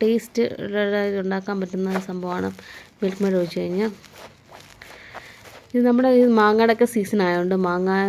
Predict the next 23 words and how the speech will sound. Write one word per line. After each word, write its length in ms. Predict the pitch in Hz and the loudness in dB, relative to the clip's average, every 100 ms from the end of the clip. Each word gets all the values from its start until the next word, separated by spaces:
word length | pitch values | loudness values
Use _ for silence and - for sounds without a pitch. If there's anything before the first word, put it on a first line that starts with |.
| 202 | 0
വെച്ച് 180 | 190 190 190 | -2 -2 -2
തന്നെ 200 | 180 175 | 0 -2
നമുക്ക് 260 | 175 175 170 | -2 -2 -2
ഉണ്ടാക്കിയെടുക്കാൻ 640 | 165 165 180 165 170 170 | -2 -2 -2 -2 -2 -4
പറ്റുന്ന 180 | 165 165 | -4 -6
ഫ്രൂട്ട് 260 | 165 165 | -6 -8
സലാഡാണിത്. 560 | 165 170 165 160 160 185 185 - - - - - - - - _ _ | -8 -8 -6 -6 -6 -8 -10 -16 -20 -20 -20 -20 -20 -20 -20 _ _
ഫ്രൂട്ട് 220 | - 196 | -10 -8
സലാഡ് 240 | 202 214 220 | -6 -4 0
എന്ന് 220 | 226 226 | 0 0
പറഞ്ഞാൽ 300 | 220 214 220 214 | 0 0 0 0
മാങ്ങ 280 | 202 202 202 214 214 214 202 | -2 0 0 0 -2 -2 -4
ഏറ്റവും 220 | 208 208 | -4 -2
കൂടുതൽ 200 | 208 202 202 | -2 -2 -2
ചേർത്തിരിക്കുന്നത് 600 | 190 - 196 196 196 190 | -2 -2 -2 0 0 0
നമ്മുടെ 180 | 185 190 | 0 0
നാടൻ 380 | 190 185 190 196 196 | -2 -2 -4 -2 -2
മാങ്ങ. 300 | 196 202 214 - - - - - | -2 -4 -6 -14 -20 -20 -20 -8
ഇത് 200 | 220 208 208 | -6 -2 -2
ഇപ്പം 280 | 208 214 208 | -2 -2 -2
സംഭവം 280 | 202 196 190 | -2 -2 -2
ഉണ്ടോ 220 | 175 170 | -4 -4
അങ്ങനെ 260 | 170 185 | -4 -2